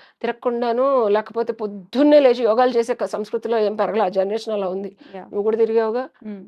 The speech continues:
Speaker 1: నీ ఫ్రెండ్స్ తెలుసుగా, స్కూల్లో, కాలేజీల్లో ఎట్ట తిరిగారో, పబ్బులకి వెళ్ళారో. మరి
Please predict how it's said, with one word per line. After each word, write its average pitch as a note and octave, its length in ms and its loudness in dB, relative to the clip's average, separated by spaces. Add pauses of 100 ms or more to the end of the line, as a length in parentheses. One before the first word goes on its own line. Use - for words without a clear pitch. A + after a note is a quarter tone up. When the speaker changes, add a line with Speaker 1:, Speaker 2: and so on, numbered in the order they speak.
(160)
Speaker 1:
నీ G#3+ 80 -4
ఫ్రెండ్స్ G#3+ 340 -6
తెలుసుగా, A#3 380 -2 (340)
స్కూల్లో, A#3 440 0
కాలేజీల్లో A3 640 0
ఎట్ట G#3 200 0
తిరిగారో, A3 400 0
పబ్బులకి A3 400 -4
వెళ్ళారో. A#3 220 -4
మరి C#4 160 -4